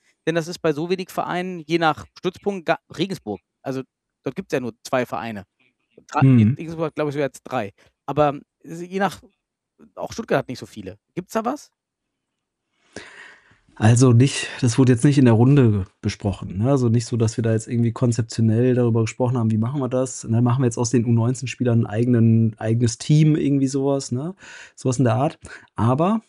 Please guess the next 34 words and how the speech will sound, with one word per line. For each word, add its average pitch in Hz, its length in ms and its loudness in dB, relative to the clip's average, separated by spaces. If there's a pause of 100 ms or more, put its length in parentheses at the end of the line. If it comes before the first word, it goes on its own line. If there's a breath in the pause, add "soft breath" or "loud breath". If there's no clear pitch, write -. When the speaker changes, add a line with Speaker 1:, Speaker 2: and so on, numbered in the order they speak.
Speaker 2:
durch - 460 -4
Einzelgespräche 202 960 0
mit 147 100 -2
verschiedenen 143 460 -2
Verantwortlichen 160 720 -4
habe 127 140 2
ich - 60 -2
schon - 180 -2
herausgehört, 175 720 -2
also, 123 320 0 (480 loud breath)
dass 120 340 -2
manch 131 340 2
ein 156 160 -2
Stützpunkt 170 600 -2
überlegt, 127 800 2
ne, 139 180 -2
wenn 131 160 0
kein 131 220 0
Futsal-Club, 139 720 0 (260)
äh, 117 320 2 (100)
da 113 500 -4
ist 175 220 -6
oder 120 320 0
bereit 117 460 -4
ist, 196 160 -10
U 156 60 -10
neunzehn 160 320 -6
Spieler 165 300 -10
einzubinden, 170 640 -6 (320 loud breath)
selbst 127 560 0
dann 127 260 -2
halt 123 240 -2
auch, 123 340 -2
äh, 117 460 0